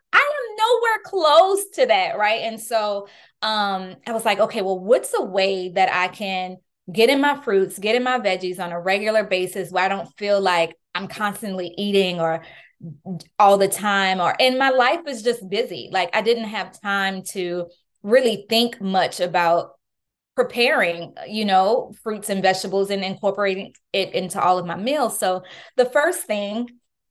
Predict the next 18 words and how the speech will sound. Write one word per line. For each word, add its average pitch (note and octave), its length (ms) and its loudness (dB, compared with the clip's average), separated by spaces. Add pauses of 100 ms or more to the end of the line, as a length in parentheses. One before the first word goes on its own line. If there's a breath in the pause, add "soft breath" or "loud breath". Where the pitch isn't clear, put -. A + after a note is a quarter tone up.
(440)
or A3+ 200 8
not A#3 200 0
the C4 80 0
first A3 240 -2
thing, G3 120 -6
but G3 160 0
one G#3+ 160 -2
of C#4 100 -2
the C4+ 100 0
things G#3 300 -6
that F3+ 140 -2
I F3 100 -2
saw, F#3 640 -2 (340 soft breath)
um, F#3 280 -2
as F#3+ 240 0
I F#3 80 4
was G3+ 160 0
watching G3+ 540 -4